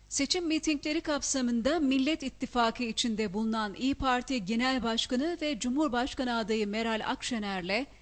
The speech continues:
Saadet Partisi Genel Başkanı ve Cumhurbaşkanı adayı Temel Karamollaoğlu'nun ardından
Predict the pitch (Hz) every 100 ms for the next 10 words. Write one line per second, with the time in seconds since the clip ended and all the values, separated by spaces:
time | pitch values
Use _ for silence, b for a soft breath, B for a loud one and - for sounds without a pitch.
0 | b b - 262 247 262 - 269 254 254
1 | 247 - 339 214 240 269 254 208 214 -
2 | 226 294 349 294 285 233 233 302 294 214
3 | 220 - 202 180 214 208 202 247 240 226
4 | 233 240 226 226 226 247 294 220 202 196
5 | 190 190 185 185 233